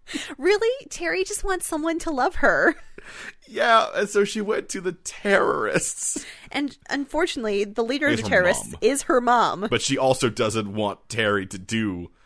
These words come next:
Speaker 2: Actually, we, we, here's the, we actually do not know what Vega's relationship with Terry is now that she's in the Trags.
Speaker 1: That's true.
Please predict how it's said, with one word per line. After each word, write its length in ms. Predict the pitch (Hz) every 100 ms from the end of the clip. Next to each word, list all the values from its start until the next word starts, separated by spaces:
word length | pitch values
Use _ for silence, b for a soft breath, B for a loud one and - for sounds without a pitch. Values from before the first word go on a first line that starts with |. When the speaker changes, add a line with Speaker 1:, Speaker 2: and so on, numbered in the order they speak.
| b b -
Speaker 2:
Actually, 300 | 156 196 202
we, 180 | 156 -
we, 40 | 147
here's 120 | 214
the, 60 | 202
we 200 | 127 190
actually 160 | 233 156
do 240 | 131 135
not 200 | 123 104
know 160 | 107 95
what 160 | 95
Vega's 340 | 92 95 92 95
relationship 280 | 92 95
with 140 | 92 -
Terry 340 | 95 90 90
is 160 | 87 85
now 300 | 92 85 90
that 140 | 87
she's 200 | - 87 -
in 180 | 87 80
the 60 | 80
Trags. 640 | - 73 60 - - - _
Speaker 1:
That's 320 | 190 175 - -
true. 400 | - - -